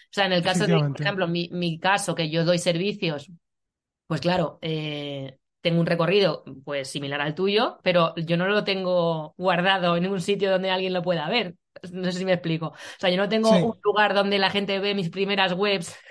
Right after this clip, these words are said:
Speaker 1: <laughs> o mis primeros textos de, para email y los que hago ahora. Pues no, o sea, no tienen nada que ver. Yo misma voy evolucionando, voy viendo cagadas que he hecho anteriormente y las voy solventando según me van viniendo nuevos clientes y conmigo misma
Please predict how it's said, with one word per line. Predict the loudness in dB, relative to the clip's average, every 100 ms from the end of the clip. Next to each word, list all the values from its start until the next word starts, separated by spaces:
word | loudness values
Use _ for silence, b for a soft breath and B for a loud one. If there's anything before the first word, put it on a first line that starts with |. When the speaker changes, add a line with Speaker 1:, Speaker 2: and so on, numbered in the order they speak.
| -14
Speaker 1:
<laughs> | -14 -14 -6 -4 -2 -4 0
o | 4
mis | 4 2
primeros | 0 0 2 2 2
textos | -2 0 -2
de, | 0 0
para | 0 2 2
email | 0 0 2 0 -2
y | -2
los | -2 -2
que | 0 0
hago | 2 0
ahora. | 2 0 -2 -8 -8
Pues | -6 -4
no, | 0 2 0 -2
o | 0
sea, | 2
no | 2
tienen | 0 -2
nada | 0 0
que | 0 0
ver. | 0 -2
Yo | -2 -2
misma | 0 0 0 0
voy | 0
evolucionando, | 0 -2 -6 -2 -2 0
voy | -2
viendo | 0 0 0 -2
cagadas | -2 0 0 0
que | 0 2 2
he |
hecho | 0 -4
anteriormente | -4 -4 -4 -2 -2 -2 -2
y | -2
las | -4 -2
voy | 0 2 2
solventando | 2 2 2 0 0
según | -2 -4 -4
me | -4
van | -2 0
viniendo | 0 0 0
nuevos | 0 -2
clientes | -4 -4 -4 -2 -2 -4 B B _ _
y | -2
conmigo | 2 2 2 2
misma | 2 0 -2 -4